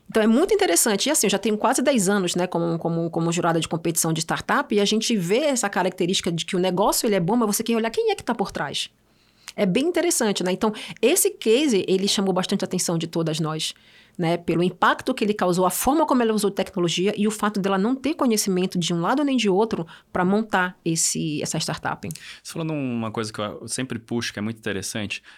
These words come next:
Speaker 2: é o fator empreendedor, não empreendimento. E a diferença que faz isso é muito, uma,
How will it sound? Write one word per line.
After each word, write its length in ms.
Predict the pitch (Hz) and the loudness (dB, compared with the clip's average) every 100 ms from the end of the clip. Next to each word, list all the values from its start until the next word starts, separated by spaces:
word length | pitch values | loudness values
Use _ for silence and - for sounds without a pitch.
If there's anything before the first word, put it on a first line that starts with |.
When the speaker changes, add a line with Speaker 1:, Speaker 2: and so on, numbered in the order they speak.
| - | -10
Speaker 2:
é 40 | |
o 40 | 104 | -8
fator 560 | - 110 110 120 127 - | -4 -6 -4 -4 -4 -4
empreendedor, 840 | 113 113 135 143 127 107 107 98 - _ | -6 -2 -2 0 -2 -2 -2 -4 -8 _
não 180 | 104 110 | -6 -4
empreendimento. 1000 | 117 120 117 107 113 98 87 - - - _ _ _ _ | -4 -4 -4 -2 -2 -4 -6 -10 -18 -20 _ _ _ _
E 60 | - | -8
a 60 | |
diferença 340 | 101 113 123 120 | -6 -4 -4 -4
que 80 | 110 | -4
faz 320 | 113 110 107 | -2 0 0
isso 180 | 120 123 | -2 -2
é 20 | |
muito, 200 | 131 135 | -2 -4
uma, 220 | 113 117 | -4 -6